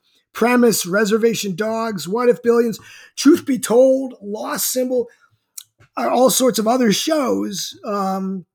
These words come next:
that could be on the top ten. There's just not enough room. Uh, so on the binges, my top ten binges right now, still Defeated.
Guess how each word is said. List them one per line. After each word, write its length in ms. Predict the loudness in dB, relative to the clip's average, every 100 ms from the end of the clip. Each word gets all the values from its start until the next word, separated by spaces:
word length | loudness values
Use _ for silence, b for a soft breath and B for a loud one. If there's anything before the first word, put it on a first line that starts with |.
| _ _ _ _ -20 -4
that 220 | -2 -2
could 200 | -2 2
be 100 | 2
on 160 | 2 -2
the 80 | -4
top 320 | -6 -8 -8
ten. 180 | -8 -8
There's 120 | -8
just 180 | -8 -8
not 120 | -6
enough 240 | -8 -8
room. 320 | -8 -8 -12 _ _ _ _ _ _ _ _ -4
Uh, 600 | 0 2 0 -2 -6 -10 _ _ _ _ _ -6
so 160 | -2
on 180 | 0 0
the 60 | 0
binges, 1040 | 0 0 0 0 4 6 6 0 -10 -14 _ _ _ _ _ _ -14
my 160 | -10 -6
top 340 | -4 -4 -2
ten 240 | -2 -2
binges 500 | -4 -2 -2 -2 -2
right 180 | -2 -2
now, 280 | -2 -4 -4
still 280 | -4 -4 -4
Defeated. 600 | -4 -4 -2 -2 -4